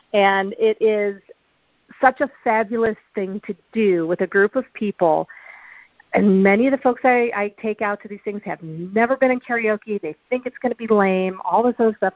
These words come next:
And then they have this experience of having a breakthrough in self-expression that they've never had before. And it's, um, if I had an extra hour a day, I would actually be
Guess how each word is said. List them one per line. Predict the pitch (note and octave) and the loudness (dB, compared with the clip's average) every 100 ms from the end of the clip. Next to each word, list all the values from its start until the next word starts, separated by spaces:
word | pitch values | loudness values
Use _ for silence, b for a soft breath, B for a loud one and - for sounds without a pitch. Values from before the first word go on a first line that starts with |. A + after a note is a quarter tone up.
| - | -8
And | F#3 | -2
then | G3 A#3 | -2 2
they | B3+ | 2
have | A#3+ A#3+ | 2 0
this | B3+ - | -4 -18
experience | - _ G#3 G3+ F#3+ G3 _ G3 | -20 _ 0 2 2 -2 _ -6
of | F3 | -4
having | G3 F#3 F3+ | -4 -4 -6
a | - - | -14 -2
breakthrough | G3+ G#3+ - C4 C4+ | 2 2 0 -4 -4
in | C4 | 0
self-expression | A#3 G#3 G#3 - - F#3 E3+ - F3+ E3+ E3 b b | 0 0 -2 -8 -4 -2 -2 -4 -4 -4 -10 b b
that | F3 F#3+ | -4 0
they've | G3 F3 | -2 0
never | F#3 F#3 F3 | -4 -2 -2
had | E3+ C#3+ C#3+ | -2 -2 -4
before. | - - F3+ - - B B B B - | -14 -4 -4 -4 -8 B B B B 2
And | G#3+ G3+ G3 G3 G3+ - | 4 4 0 -2 -8 -8
it's, | A3+ G3+ _ - | -4 -4 _ -2
um, | G#3 F#3+ F#3 F#3 _ _ G#3+ | 0 0 -4 -12 _ _ -2
if | G#3 - | -2 0
I | - A3+ | 2 2
had | A#3+ | 2
an | A3+ | -2
extra | G3 - - - | -6 -8 -10 -6
hour | F3+ F3+ F#3+ F#3+ | -4 -4 -4 -6
a | - | -4
day, | F#3+ F3 D3 E3 B3+ B B B - | 0 0 0 -6 -10 B B B 0
I | F#3+ F#3+ G#3+ - | 2 2 -2 -4
would | G3 F#3 F3+ - - | -2 0 -2 -6 -4
actually | F#3 F#3 - F#3+ F#3 F3+ E3+ _ _ _ _ | -4 -4 -10 -4 0 0 -2 _ _ _ _
be | G3 F#3 F3+ F3 F3 | 0 2 2 2 -2